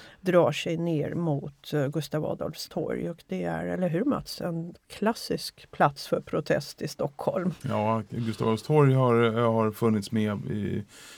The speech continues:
Speaker 2: i många olika, eh, protestmöten och det är väl för att det ligger i Stockholms kärna. Och också, du nämnde ju artonhundrafyrtioåtta,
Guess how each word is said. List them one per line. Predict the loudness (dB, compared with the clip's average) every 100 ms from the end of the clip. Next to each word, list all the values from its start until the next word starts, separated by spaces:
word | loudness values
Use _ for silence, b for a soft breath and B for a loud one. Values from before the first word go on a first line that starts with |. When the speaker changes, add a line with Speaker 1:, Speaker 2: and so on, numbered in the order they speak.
| B
Speaker 2:
i | 2
många | 6 6 6
olika, | 4 2 0 -2 -2 -4 -8
eh, | -8 -8
protestmöten | -6 -4 -4 -4 -4 -4 -4
och |
det | -2 0
är |
väl | -2
för | -2
att | -4
det |
ligger | -2 0 0
i | 0
Stockholms | -2 -6 -6 -4
kärna. | -4 -2 -2 -2
Och | -4 -8 B B B
också, | 0 0 2 6 6
du | 6 2
nämnde | 4 4 6
ju | 6
artonhundrafyrtioåtta, | 4 0 2 2 4 2 0 -2 2 2 0 -2 2 2